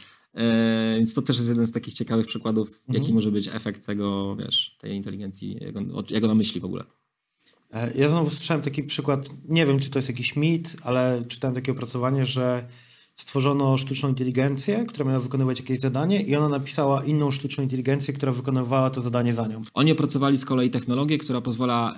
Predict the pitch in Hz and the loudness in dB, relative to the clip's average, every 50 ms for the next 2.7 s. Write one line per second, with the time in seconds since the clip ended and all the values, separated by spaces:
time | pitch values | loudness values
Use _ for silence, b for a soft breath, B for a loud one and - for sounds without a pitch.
0 | - 110 110 104 - 123 117 120 131 123 - 127 120 127 123 123 123 117 113 - | -6 -6 -4 -2 0 0 0 0 0 0 2 2 2 2 2 2 2 0 0 0
1 | 120 117 127 135 - 143 127 135 127 123 123 123 120 117 - 127 127 139 131 131 | 0 2 2 4 4 4 2 2 2 2 2 2 2 2 2 0 0 0 0 0
2 | - 135 127 127 - 123 123 113 - - 98 98 98 | 0 0 0 0 2 2 2 2 2 0 -4 -4 -6